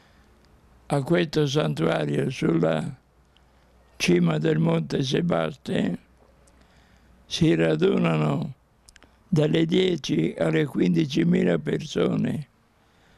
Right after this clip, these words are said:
a pregare Sant'Antonio. Siccome quel santuario fu raso al suolo dal comunismo, con l'aiuto dei benefattori bolognesi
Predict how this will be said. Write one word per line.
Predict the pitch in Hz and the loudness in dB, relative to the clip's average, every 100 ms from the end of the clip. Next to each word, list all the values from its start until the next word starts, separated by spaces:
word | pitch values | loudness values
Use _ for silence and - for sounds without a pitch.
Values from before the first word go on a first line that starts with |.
| _ _ _ | _ _ _
a | - 139 | -4 -2
pregare | 139 151 147 165 147 - 123 | 0 0 2 0 0 -4 -4
Sant'Antonio. | - 160 - - - - - - - - 147 _ _ _ _ _ - - _ _ _ _ _ _ _ _ _ _ _ _ - - _ - | -2 -2 0 0 0 0 -2 -2 -4 -6 -10 _ _ _ _ _ -20 -20 _ _ _ _ _ _ _ _ _ _ _ _ -20 -20 _ -10
Siccome | - 151 127 190 185 175 | 0 0 2 2 4 2
quel | 131 151 127 | 0 -2 0
santuario | 147 156 147 170 160 143 131 147 131 _ _ - - _ _ - | 0 -2 0 0 0 0 -2 -2 -8 _ _ -20 -20 _ _ -2
fu | - 170 | 2 4
raso | 165 175 151 147 | 4 0 0 0
al | 143 | 0
suolo | 123 147 151 160 165 147 | -2 0 2 2 2 2
dal | 151 151 | 2 0
comunismo, | - 165 160 - - - 143 - 160 170 _ _ - - _ _ | 0 2 4 4 2 0 0 -2 -2 -4 _ _ -20 -20 _ _
con | - 151 156 | 0 2 4
l'aiuto | 151 175 170 156 | 4 2 2 0
dei | 151 147 | 0 0
benefattori | 156 151 156 135 143 131 156 160 156 | 2 0 0 -2 -2 0 0 2 0
bolognesi | 143 151 151 156 160 151 139 - 135 | 0 2 2 0 0 0 -4 -4 -4